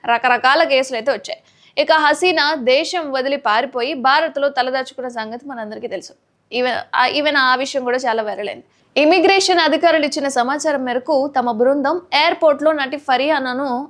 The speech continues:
అదుపులోకి తీసుకున్నట్లుగా పోలీసు అధికారి సుజన్ హక్ అంటున్నాడు. అయితే కోర్టు కూడా ఆమెపై హత్యాయత్నం కేసు అభియోగాన్ని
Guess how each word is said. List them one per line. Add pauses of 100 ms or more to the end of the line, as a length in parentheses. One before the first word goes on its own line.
అదుపులోకి
తీసుకున్నట్లుగా
పోలీసు
అధికారి
సుజన్
హక్
అంటున్నాడు. (500)
అయితే
కోర్టు
కూడా
ఆమెపై
హత్యాయత్నం
కేసు
అభియోగాన్ని